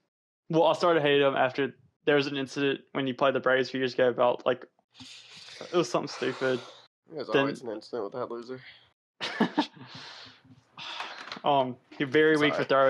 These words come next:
Speaker 1: throwing at
Speaker 2: <laughs>
Speaker 1: Ian Happ last year. I thought that was stupid. Then he talked trash when he went back near his dugout, so he couldn't.
Speaker 2: Mm-hmm.
Speaker 1: Yeah, it was,
Speaker 2: Oh,
Speaker 1: it
Speaker 2: yeah.
Speaker 1: was weak.
Speaker 2: You're speaking facts.
Speaker 1: Overall, though, this Arenado and Goldschmidt, they're not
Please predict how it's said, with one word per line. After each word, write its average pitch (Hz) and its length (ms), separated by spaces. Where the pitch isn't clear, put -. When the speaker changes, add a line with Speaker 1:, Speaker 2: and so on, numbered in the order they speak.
Speaker 1:
throwing 127 40
at 131 260
Speaker 2:
<laughs> - 300
Speaker 1:
Ian 143 240
Happ 131 260
last 127 220
year. 143 140
I 127 40
thought 131 180
that 123 200
was 131 100
stupid. 131 380
Then 127 220
he 143 120
talked 135 380
trash 131 400
when 143 100
he 131 80
went 131 240
back 131 260
near 135 180
his 135 200
dugout, 139 460
so 131 80
he 135 80
couldn't. 139 320
Speaker 2:
Mm-hmm. 127 340
Speaker 1:
Yeah, 131 260
it 135 40
was, 127 100
Speaker 2:
Oh, 127 80
Speaker 1:
it 127 60
Speaker 2:
yeah. 123 60
Speaker 1:
was 135 120
weak. 135 160
Speaker 2:
You're 131 80
speaking 131 380
facts. 123 160
Speaker 1:
Overall, 165 320
though, 143 160
this 135 400
Arenado 139 880
and 131 380
Goldschmidt, 131 720
they're 135 160
not 131 320